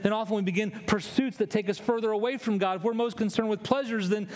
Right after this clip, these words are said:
it's all about what satisfies me rather than what satisfies Him.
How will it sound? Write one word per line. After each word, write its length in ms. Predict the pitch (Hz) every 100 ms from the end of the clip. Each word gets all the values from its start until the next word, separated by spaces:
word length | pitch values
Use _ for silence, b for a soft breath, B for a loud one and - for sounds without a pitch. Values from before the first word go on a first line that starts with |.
| B
it's 180 | 202 240
all 140 | 240
about 340 | 233 233 226 240
what 100 | 240
satisfies 760 | - 247 254 - 247 226 202
me 180 | 247 262
rather 260 | 233 220
than 140 | 240 233
what 120 | 233
satisfies 720 | - 226 240 214 233 226 202
Him. 460 | 285 311 285 160